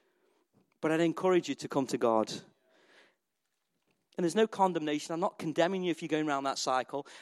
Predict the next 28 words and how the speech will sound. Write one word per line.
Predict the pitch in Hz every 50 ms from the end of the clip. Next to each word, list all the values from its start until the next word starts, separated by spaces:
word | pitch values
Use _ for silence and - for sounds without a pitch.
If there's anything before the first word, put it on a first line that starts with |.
| -
I | - 147
just | - 180 -
know | - 180 175
that | 165 151 147
God | - 160 151 147
wants | 143 147 156 - -
more | 151 151 160 165 147
for | - - - 160 156 143
you | 147 -
than | - 139 139
that | 139 135 -
cycle. | - - 160 170 185 - - 196 185 156 - _ _ _ _ _ _ _ _ _ _ _ _ _ _ -
And | 160 170
we've | 175 170 156
all | 185 196 196 190
been | 196 196 180 180
round | 175 165 160 160
that | 156 - -
cycle, | - - 156 147 135 - 165 165
and | 165 175
we | 190
all | 202 214 202
can | 202 - - 214 226 233 226 220
go | 214 208
round | 196 196 175 165 160 151
that | 151 -
cycle | - - 147 143 139 - 147 139
still. | - - 180 196 208 202 -